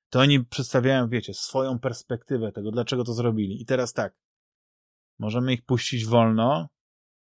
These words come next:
albo możemy ich, bo powiedzmy kupujemy tą ich, e, historię, albo możemy, e, wziąć i, i, i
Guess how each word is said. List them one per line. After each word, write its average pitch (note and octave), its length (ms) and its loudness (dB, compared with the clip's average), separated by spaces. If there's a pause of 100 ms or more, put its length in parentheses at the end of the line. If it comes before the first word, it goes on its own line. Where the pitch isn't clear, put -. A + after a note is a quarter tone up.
(160)
albo G#2+ 300 -6
możemy C3 500 -6
ich, B2+ 420 -12 (120)
bo A#2 220 2
powiedzmy B2 460 0
kupujemy A#2+ 540 0
tą A2+ 180 -4
ich, - 280 -6
e, A#2 200 -8
historię, B2 420 -6
albo A#2+ 240 -4
możemy, A#2+ 640 -2 (640)
e, A2 160 -6 (440)
wziąć A2+ 540 -2
i, - 80 -10 (200)
i, A#2 320 -4
i A#2 80 -4